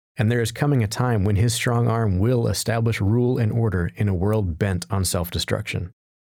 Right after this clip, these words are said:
But that same God is also a loving shepherd who defaults to leading his flock, his people, with gentleness, kindness, and patience. He gathers us in his arms,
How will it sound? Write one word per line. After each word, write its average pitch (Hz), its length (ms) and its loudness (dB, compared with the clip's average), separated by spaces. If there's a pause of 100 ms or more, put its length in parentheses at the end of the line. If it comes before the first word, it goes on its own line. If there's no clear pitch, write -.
(360)
But 110 80 0
that 135 220 -2
same 135 400 2
God 107 400 0
is 113 140 2
also 117 380 0
a 90 80 0
loving 107 380 2
shepherd 92 480 -2 (320)
who 123 100 0
defaults 110 600 0
to - 100 -4
leading 127 300 2
his 107 180 2
flock, - 440 -4
his - 220 -2
people, - 460 -4 (340)
with - 200 -4
gentleness, 110 680 -2 (400)
kindness, 110 600 0 (500)
and 104 160 -2
patience. - 580 -4 (1000)
He 143 80 2
gathers 117 460 2
us 101 200 0
in 113 200 2
his 92 180 2
arms, 85 460 -4